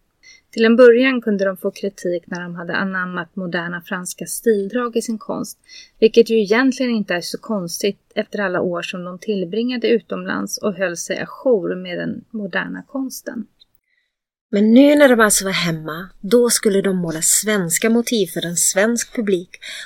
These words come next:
Speaker 2: och det är också något som konstnärerna skrev mycket om för att hävda sin plats som svenska målare i slutet av artonhundratalet.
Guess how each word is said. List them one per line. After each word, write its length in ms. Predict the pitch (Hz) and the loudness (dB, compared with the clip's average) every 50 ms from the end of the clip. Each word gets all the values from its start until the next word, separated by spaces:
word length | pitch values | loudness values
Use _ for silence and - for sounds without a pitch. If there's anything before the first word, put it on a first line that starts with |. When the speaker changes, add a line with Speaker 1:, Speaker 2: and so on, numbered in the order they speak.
| - - | -4 -2
Speaker 2:
och 100 | 214 190 | 2 6
det 120 | 240 262 | 8 8
är 140 | 233 196 262 | 8 6 4
också 260 | 247 - - - 302 | 0 0 0 0 2
något 260 | 285 277 233 196 196 | 2 2 2 2 0
som 200 | - - 202 190 | -2 -2 -2 -4
konstnärerna 760 | 180 - - 196 185 - - - 202 196 196 190 190 185 185 175 | -6 -6 -8 -6 -6 -4 -2 0 0 0 0 -2 -2 -2 -2 -2
skrev 500 | - - - - 202 226 254 254 214 196 | -2 -2 -2 0 0 0 0 2 2 2
mycket 240 | 185 175 - - | 2 2 2 2
om 320 | 170 156 175 175 175 185 180 - | 2 0 0 -2 -4 -10 -14 -10
för 160 | - 190 190 | -6 -4 -4
att 120 | 190 - | -4 -4
hävda 400 | - - 220 202 190 185 175 - | -4 -4 -4 -4 -4 -4 -2 -2
sin 180 | 285 - 214 190 | 0 0 0 0
plats 380 | - - 214 214 - - - | -2 -2 -4 -4 -4 -4 -4
som 140 | - 180 175 | -4 -2 0
svenska 500 | 170 - - 202 190 175 170 - - 196 | 0 0 2 0 0 -2 -4 -4 -4 -2
målare 420 | 202 208 214 220 214 190 180 175 180 | -2 -2 -2 -2 -4 -4 -4 -6 -6
i 80 | 185 | -4
slutet 440 | 180 - - 202 196 185 - 180 170 | -4 -2 -2 -2 -4 -4 -4 -6 -6
av 100 | 170 160 | -6 -6
artonhundratalet. 1000 | 143 160 170 170 170 185 190 190 190 185 165 170 - 180 175 165 170 185 185 | -8 -8 -10 -10 -8 -8 -6 -6 -6 -8 -10 -12 -14 -14 -14 -14 -14 -14 -16